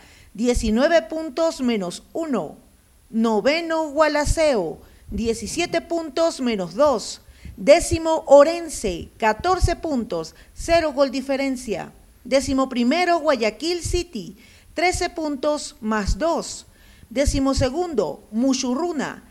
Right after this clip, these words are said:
doce puntos menos cuatro. Décimo tercero, Cumbayá,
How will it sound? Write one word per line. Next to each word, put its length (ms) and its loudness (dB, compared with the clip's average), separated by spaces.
doce 440 0
puntos 600 -4
menos 420 -2
cuatro. 640 -2
Décimo 460 -2
tercero, 500 2
Cumbayá, 760 2